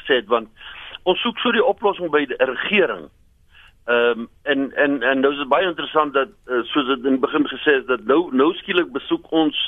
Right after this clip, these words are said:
uh, uh, kerke en kerkgeboue. Ek wil net hierdie laaste stelling ook, uh, van jou,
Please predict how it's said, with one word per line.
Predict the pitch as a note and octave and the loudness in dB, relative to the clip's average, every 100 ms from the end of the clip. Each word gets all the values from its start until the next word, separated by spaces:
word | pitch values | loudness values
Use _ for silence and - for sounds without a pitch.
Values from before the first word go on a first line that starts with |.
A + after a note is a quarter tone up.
| - | 2
uh, | B2 A#2 A2+ A2 _ - - - - _ | 4 4 2 -2 _ -20 -20 -20 -20 _
uh, | A2+ A2+ A2+ A2+ G#2+ A2+ _ | 2 4 4 0 -4 -18 _
kerke | - E3 D#3+ D3+ | 0 0 2 -2
en | C3 | 0
kerkgeboue. | D#3 D3+ - C3+ C3+ C3+ B2 | 2 0 0 0 2 4 4
Ek | B2+ C#3 | 2 2
wil | D#3+ | 0
net | D#3+ | 2
hierdie | E3 D3 | 0 4
laaste | C#3 E3+ - - | 2 2 -6 -2
stelling | D#3+ D3+ D3+ | 0 2 2
ook, | D3+ - _ - | 0 -6 _ -4
uh, | A#2+ B2+ A2+ - | 2 2 0 -4
van | - C3 | -2 2
jou, | C3+ | 2